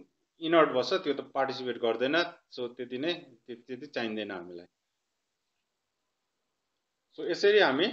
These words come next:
लेख्न सक्छ। So this is your general electronic configuration। भयो? अब यसमा चाहिँ के हुन्छ भन्दाखेरि, जस्तै हामीलाई याद छ नि cell हुँदाखेरि।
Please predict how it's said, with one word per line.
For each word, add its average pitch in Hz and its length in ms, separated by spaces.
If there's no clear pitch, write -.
लेख्न 151 280
सक्छ। 120 360
So 156 180
this 190 240
is 170 140
your 147 240
general 143 360
electronic 135 560
configuration। 104 720
भयो? 208 200
अब 247 200
यसमा 254 420
चाहिँ 165 260
के 269 160
हुन्छ 156 220
भन्दाखेरि, 131 720
जस्तै 226 180
हामीलाई 185 420
याद 190 180
छ - 40
नि 165 80
cell 160 320
हुँदाखेरि। 104 480